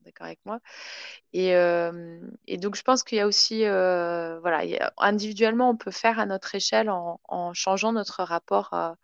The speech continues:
à no-, à la nourriture. Mais il y a aussi, euh, une échelle plus globale par rapport aux, aux, aux agriculteurs et aux agricultrices,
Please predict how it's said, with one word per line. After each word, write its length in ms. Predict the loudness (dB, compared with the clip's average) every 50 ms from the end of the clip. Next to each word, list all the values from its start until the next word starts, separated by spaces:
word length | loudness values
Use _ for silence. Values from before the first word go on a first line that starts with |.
| -20 -20 -20 -20 -20 -20 -20 _ -12
à 80 | -10 -8
no-, 100 | -6 -4
à 320 | -4 -4 -4 -4 -4 -4
la 100 | -4 -4
nourriture. 540 | -4 -6 -6 -8 -8 -8 -6 -2 0 0 0 -2 _ -20 -18 -18 -16 -16 -16 -18 -20 -20 _ -8
Mais 220 | -2 2 4 4 6
il 20 |
y 60 | 6
a 60 | 6
aussi, 420 | 6 4 4 2 4 6 6 6 8
euh, 640 | 6 6 6 6 6 4 4 2 2 0 -2 -2 -2
une 120 | -4 -4
échelle 220 | -4 -2 -2 -4 -4
plus 180 | -6 -12 -16
globale 520 | -12 -2 2 2 4 6 6 6 6 6 4
par 140 | 0 0 0
rapport 380 | 0 -2 -2 -2 -2 -2 -2 -2
aux, 520 | -4 -2 -2 -4 -4 -6 -6 -10 -12 -14
aux, 580 | -12 -10 -10 -8 -8 -10 -10 -10 -12 -12 -14 -12 -10
aux 180 | -8 -2 0
agriculteurs 600 | 0 0 0 -2 -10 -20 -20 -12 -4 -2 0 0
et 40 | 0
aux 120 | 0 -2 -4
agricultrices, 840 | -6 -6 -8 -12 _ -14 -14 -14 -8 -4 -4 -4 -2 -4 -8